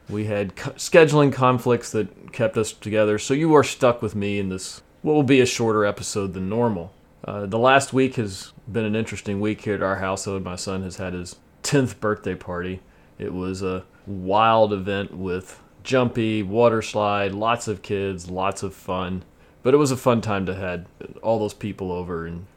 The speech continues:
and, and have some normalcy in life and let the kids run around and, and have their fun. It, it was a lot of good. We also had soccer over the weekend. We have <laughs> soccer every weekend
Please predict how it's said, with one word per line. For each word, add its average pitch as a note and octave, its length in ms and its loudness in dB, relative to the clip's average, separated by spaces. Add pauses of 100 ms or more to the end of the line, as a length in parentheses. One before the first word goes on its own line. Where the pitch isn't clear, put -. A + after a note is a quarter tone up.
(100)
and, F#2+ 240 -6
and G#2 140 -6
have B2 220 2
some A2+ 180 0
normalcy G#2+ 520 -2
in F#2+ 120 -4
life F#2 420 -2
and F2+ 320 -8
let G#2 180 -4
the G#2 80 -8
kids G2 320 -6
run F#2 180 -6
around F2+ 340 -6
and, F2+ 280 -10
and G2 140 -10
have F#2+ 280 -6
their F2+ 160 -8
fun. F2+ 360 -10 (320)
It, G#2+ 40 -8
it - 20 -2
was A2 120 -2
a A2+ 40 2
lot A2 120 2
of G2 80 -4
good. F2 260 -10 (280)
We F#2+ 120 -4
also A2 340 0
had G2 140 -4
soccer C3 420 2
over A#2 80 2
the A2+ 80 0
weekend. A2+ 320 -2
We A2 60 0
have G#2+ 100 -4
<laughs> - 0 -
soccer - 480 -4
every F2 220 -8
weekend F2 420 -10